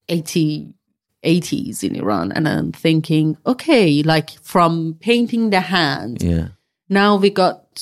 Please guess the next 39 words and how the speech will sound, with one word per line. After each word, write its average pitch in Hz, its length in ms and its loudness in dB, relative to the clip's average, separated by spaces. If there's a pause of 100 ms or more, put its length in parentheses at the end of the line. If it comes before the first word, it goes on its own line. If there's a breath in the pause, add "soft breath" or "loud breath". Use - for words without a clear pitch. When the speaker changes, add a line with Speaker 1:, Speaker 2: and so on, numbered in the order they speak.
Speaker 1:
to 180 380 0
where 175 300 4
we 170 120 2
can 165 280 0
listen 233 300 4
to 220 120 0
music 180 640 2
or, 156 220 4
like, 151 220 2
thinking, 156 800 -2
you 92 100 -2
Speaker 2:
Yeah, 285 60 4
Speaker 1:
know, 262 80 6
Speaker 2:
it's, - 100 0
Speaker 1:
it's - 160 -2
Speaker 2:
it's - 100 -8
Speaker 1:
changing, 466 400 2
Speaker 2:
small, 156 240 6
Speaker 1:
it's - 100 2
Speaker 2:
but 98 140 4
it's, 294 80 6
yeah, 320 80 8
Speaker 1:
slowly." 370 500 8
Speaker 2:
yeah. 156 240 2 (420)
Speaker 1:
But 220 180 2
then 262 440 6
what 233 260 0
I 320 120 6
see 254 300 -2
from 185 260 2
outside, 208 480 2
like, 180 220 0
ten 190 260 0
years 180 300 2
of 165 220 -4
being 196 280 2
away 160 380 4
from - 340 -2
it, - 240 -6